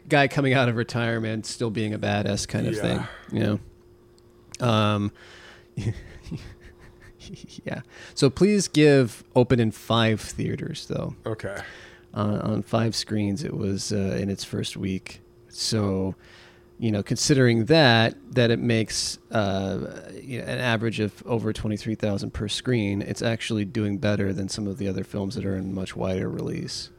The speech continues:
Speaker 2: I know I was living in Illinois at the time, like, in bumblefuck Illinois.
Speaker 1: Mm-hmm.
Speaker 2: So it probably wouldn't gotten to,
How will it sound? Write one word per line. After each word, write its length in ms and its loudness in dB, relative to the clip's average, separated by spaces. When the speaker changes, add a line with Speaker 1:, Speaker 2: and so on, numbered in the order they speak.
Speaker 2:
I 120 -6
know 300 6
I 80 6
was 220 2
living 220 2
in 140 -2
Illinois 480 -2
at 100 -8
the 100 -12
time, 460 -14
like, 380 -8
in 220 -4
bumblefuck 540 -4
Illinois. 500 -12
Speaker 1:
Mm-hmm. 240 -2
Speaker 2:
So 260 -2
it 80 -8
probably 280 6
wouldn't 280 2
gotten 320 -4
to, 300 -4